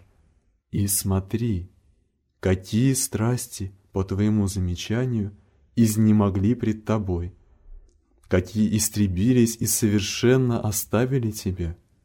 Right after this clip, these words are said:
какие начали умолкать вследствие выздоравливания души твоей, а не удаления только того, что возбуждало их.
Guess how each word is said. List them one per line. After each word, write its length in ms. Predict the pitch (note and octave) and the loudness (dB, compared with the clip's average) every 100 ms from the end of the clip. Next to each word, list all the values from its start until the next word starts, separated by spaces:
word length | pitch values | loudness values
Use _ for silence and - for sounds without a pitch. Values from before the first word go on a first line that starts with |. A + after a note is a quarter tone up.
| _ _ _ _ _ _ _ _ - | _ _ _ _ _ _ _ _ -4
какие 420 | F2+ - G2+ A2 | -4 0 2 2
начали 540 | G2 G#2 G#2+ A2 A2 | 4 2 0 0 0
умолкать 1000 | A#2 - G#2 G2 F2+ - F#2+ G2+ A2+ - _ _ _ _ _ | -2 -4 0 2 0 -2 -2 -2 -4 -12 _ _ _ _ _
вследствие 800 | - - F3+ G#2 - - G2+ G2 | -6 0 2 0 -2 -4 -2 0
выздоравливания 1080 | G2+ G#2 F#2+ G2 F#2+ G#2 G#2 G#2 G#2 G2 F#2+ | 0 -2 0 0 0 -2 -2 -4 -2 -2 -2
души 480 | F2+ F2+ - - A2+ | -4 -6 -6 -6 -6
твоей, 560 | - G2+ F2+ E2+ F#2 - _ _ - - - _ _ _ _ - | -4 -4 -2 -4 -8 -16 _ _ -20 -20 -20 _ _ _ _ -2
а 120 | G2 | 2
не 140 | G2+ | 4
удаления 540 | G2 G2 F2+ G#2+ C3 A#2 | 2 2 2 2 2 2
только 360 | A2 G#2 G2 | 0 0 -2
того, 540 | G2+ F2+ F2 A2 B2 - _ - | -2 -2 0 2 2 -2 _ -20
что 260 | - G2 | -2 0
возбуждало 720 | G2+ G2+ G#2 A#2 A2 G2+ F#2 | 0 0 0 -2 -2 -2 -2
их. 480 | F#2+ G#2+ F#2 - - | -4 -6 -8 -10 -20